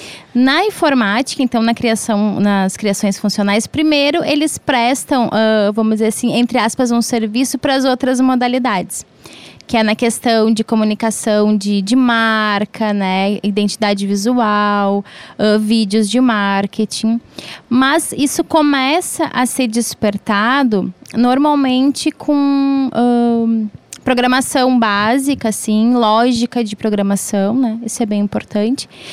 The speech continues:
E a reflexão, né, de novo, de que, ah, o que a gente produz, enquanto ser humano mesmo,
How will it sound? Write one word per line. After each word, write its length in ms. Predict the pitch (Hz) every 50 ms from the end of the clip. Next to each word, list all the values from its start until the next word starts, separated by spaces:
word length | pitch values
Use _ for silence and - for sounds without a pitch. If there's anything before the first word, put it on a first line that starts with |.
| - - -
E 120 | - 359 403
a 140 | 403 403 440
reflexão, 680 | 403 - - 370 - - - - 392 330 262 269 302 370
né, 220 | 370 302 269 269
de 120 | 262 302 302
novo, 480 | 285 262 233 220 214 226 233 262 302
de 140 | 277 285 285
que, 400 | - - - - 262 254 262 254 - - - - - -
ah, 340 | - 233 240 240 240 233 - - -
o 80 | 240
que 140 | 262 - 339
a 60 | 359
gente 260 | 294 320 330 330 - -
produz, 960 | - 302 285 262 226 214 226 233 233 254 277 311 294 247 - - - -
enquanto 320 | - 233 - 247 233 269 -
ser 260 | - - 294 277 254
humano 500 | 240 220 220 220 214 220 240 262 254 233
mesmo, 600 | 208 208 202 202 208 220 247 254 247 240 226 214